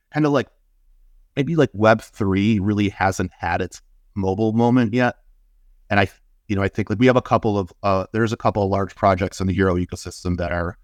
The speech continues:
that are building to mobile, you know, mobile first now, which is really cool because it's kind of introducing a DeFi, you know, DeFi backend infrastructure, uh, to, um, you know, to something that can actually be used by the masses. So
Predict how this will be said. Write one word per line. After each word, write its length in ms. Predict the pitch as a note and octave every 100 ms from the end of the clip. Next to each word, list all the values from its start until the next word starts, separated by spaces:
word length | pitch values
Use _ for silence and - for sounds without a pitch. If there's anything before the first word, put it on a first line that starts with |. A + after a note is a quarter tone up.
| - - -
that 100 | F#2+
are 80 | F2+
building 320 | F#2+ F#2+ F#2
to 100 | F#2+
mobile, 520 | F2+ F2+ F2 F2 F2 _
you 80 | F2+
know, 60 | F2+
mobile 240 | F2+ F2+
first 380 | - E2+ - -
now, 220 | F2 E2+
which 140 | F2 F2
is 120 | -
really 160 | F2 -
cool 240 | F2 E2+
because 200 | - _ _
it's 100 | -
kind 160 | A#2
of 100 | F3 - _ _ _
introducing 800 | G#2+ F#2+ F#2+ F#2 F2+ F#2 F2 E2+ - _ _ - _ -
a 100 | G#2+
DeFi, 440 | - G#2+ - G#2+ F#2 -
you 80 |
know, 60 | F#2+
DeFi 500 | - G#2 - G2+ F#2 -
backend 360 | F#2+ F#2+ F2+ F#2
infrastructure, 680 | F2 G#2+ B2 - - D3 - _ _ _ -
uh, 260 | F2+ F2 - _ - _ -
to, 480 | - G2+ F2+ F2 - _ _
um, 280 | E2 D#2 D#2+ - _ _ - _ _ -
you 80 | F2
know, 100 | D#2+ _ -
to 280 | - F#2+ -
something 340 | - G2+ G2
that 140 | F2+ -
can 180 | F2 F2
actually 260 | F2 F#2+
be 120 | E2+
used 240 | E2 E2 -
by 100 | D#2
the 80 | - -
masses. 260 | D#2+ - _
So 240 | E2+